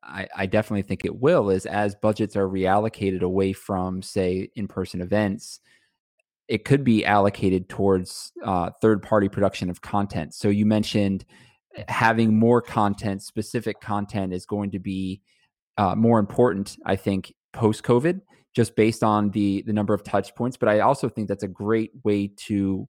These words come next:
personalize experiences. But looking at it from a technology perspective, I know there's a lot of ways in, in, in the past, perhaps it's been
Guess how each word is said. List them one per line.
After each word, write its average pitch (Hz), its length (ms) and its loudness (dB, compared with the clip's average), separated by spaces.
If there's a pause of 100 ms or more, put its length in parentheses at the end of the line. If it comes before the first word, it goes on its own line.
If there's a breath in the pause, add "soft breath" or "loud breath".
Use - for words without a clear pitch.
(120)
personalize 95 840 -2
experiences. 101 920 -4 (600 soft breath)
But 104 320 4 (220)
looking 147 320 2
at 131 140 4
it - 120 -4
from 113 200 0
a 98 300 4 (140)
technology 120 640 0
perspective, 92 840 -4
I 110 100 0
know 143 180 4
there's 139 180 2
a 117 60 2
lot 113 180 2
of 110 80 -6
ways 110 380 0
in, 104 200 -4 (320)
in, 95 260 -10
in 117 160 -2
the 110 60 0
past, 120 460 0
perhaps 104 500 0
it's 101 180 -6
been 104 440 0